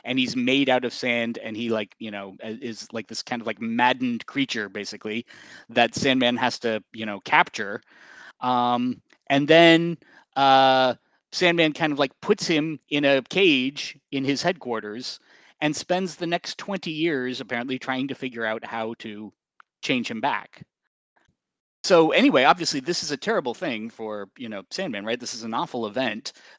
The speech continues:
um, and kind of, like, an awful thing for Sandman to, like, not tell anybody, right? Like, whatever happened to his, you know, teen sidekick? Didn't he have, like, a family or anything that, <laughs> you know, like, that, that we had to, uh, uh, inform about this? But no,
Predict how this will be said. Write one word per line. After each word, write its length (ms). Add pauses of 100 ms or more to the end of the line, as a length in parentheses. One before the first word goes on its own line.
um, 580
and 160
kind 220
of, 40
like, 140
an 80
awful 300
thing 280
for 140
Sandman 560 (140)
to, 340
like, 240
not 180 (140)
tell 220
anybody, 500 (100)
right? 220
Like, 180
whatever 340
happened 440
to 160
his, 340
you 140
know, 200
teen 180
sidekick? 480
Didn't 180
he 60
have, 180
like, 160
a 60 (140)
family 440
or 100
anything 360
that, 160
<laughs> 40
you 240
know, 100
like, 280
that, 200
that 200
we 80
had 160
to, 200
uh, 200 (680)
uh, 340
inform 520
about 260
this? 180
But 220
no, 400